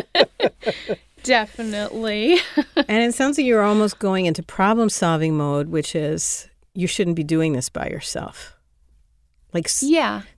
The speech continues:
Speaker 2: that, that,
Speaker 1: Yeah.
Speaker 2: that the losing it is a bit of an indication of a problem that needs to be solved, not her son's problem,
Speaker 1: Mm-hmm.
Speaker 2: but that she's trying to handle it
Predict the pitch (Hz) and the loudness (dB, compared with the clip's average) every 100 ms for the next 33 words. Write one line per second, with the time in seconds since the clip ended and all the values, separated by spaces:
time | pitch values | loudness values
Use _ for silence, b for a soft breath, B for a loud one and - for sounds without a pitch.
0 | - 190 - 214 226 196 220 190 180 190 | -2 0 2 0 2 2 2 0 2 4
1 | 240 277 247 220 170 151 147 - 175 165 | 4 4 4 2 2 0 0 -2 -2 -2
2 | 160 - 196 196 175 175 175 165 156 - | -2 0 0 0 -2 -2 0 0 -2 -4
3 | 233 254 - 160 170 170 - _ _ _ | 0 2 0 -4 -4 -8 -10 _ _ _
4 | _ _ _ _ - - 175 165 160 156 | _ _ _ _ -14 0 4 4 2 -4
5 | - - 180 - - 233 240 247 214 - | -10 -8 -8 -8 -2 2 4 2 2 0
6 | 185 180 170 - 165 - 196 175 156 151 | 0 0 0 -4 -4 0 2 2 0 0
7 | 175 226 277 - - 220 - - 220 254 | 2 2 0 -2 0 0 0 -2 2 2
8 | 277 - - 64 - - - - _ _ | 2 -2 -4 -2 -4 -8 -10 -14 _ _
9 | - 214 202 208 202 - 196 180 - 208 | -8 -8 -8 -10 -10 -6 -4 -4 -2 -4
10 | - - 208 190 165 - 226 208 156 | -4 -2 0 0 -2 0 0 2 0